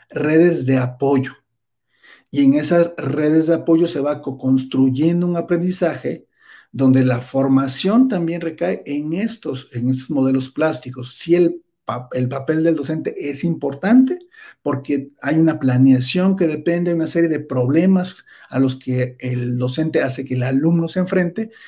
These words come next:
pero el do-, el alumno al solucionar el problema busca también acercarse a sus pares y en esa cercanía con los pares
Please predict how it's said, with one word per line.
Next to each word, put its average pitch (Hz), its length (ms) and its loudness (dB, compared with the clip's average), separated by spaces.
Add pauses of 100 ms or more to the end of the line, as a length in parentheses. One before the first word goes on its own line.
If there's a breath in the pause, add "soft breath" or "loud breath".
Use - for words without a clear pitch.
(180 loud breath)
pero 143 160 0
el 139 280 4
do-, - 200 2
el 131 220 0
alumno 190 400 6
al 160 80 0
solucionar 151 460 0
el 170 80 2
problema 175 520 4
busca 208 500 -2
también 156 420 -4
acercarse 147 760 -8
a 131 200 -14
sus 127 260 -12
pares - 580 0 (540 loud breath)
y 147 160 0
en 147 160 2
esa 165 200 0
cercanía 160 880 0
con 170 220 0
los 180 160 -4
pares 185 520 2